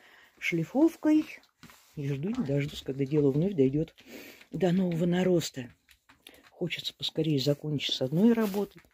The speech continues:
и приступить к следующей. Что такое? Гулять?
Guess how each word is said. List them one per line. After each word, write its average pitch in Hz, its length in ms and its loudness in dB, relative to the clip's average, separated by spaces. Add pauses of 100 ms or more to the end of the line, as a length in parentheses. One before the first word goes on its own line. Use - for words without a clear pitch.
(140)
и - 100 -6
приступить - 640 -6
к - 60 -14
следующей. 131 600 -2 (640)
Что - 400 -2
такое? - 360 -14 (1300)
Гулять? 117 480 0